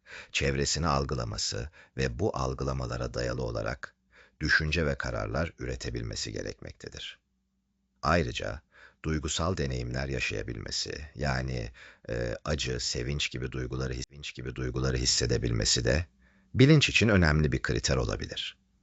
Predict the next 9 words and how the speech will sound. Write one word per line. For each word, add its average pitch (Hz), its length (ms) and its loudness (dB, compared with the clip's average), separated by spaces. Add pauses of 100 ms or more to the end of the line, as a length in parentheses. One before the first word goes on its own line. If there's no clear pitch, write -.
(420)
Ancak 78 540 4 (480)
burada 76 280 6
dikkat - 300 0
edilmesi 62 460 2
gereken 55 480 0
bir 58 80 2
nokta - 340 0
var. - 340 -6 (920)
Bilinç 64 540 4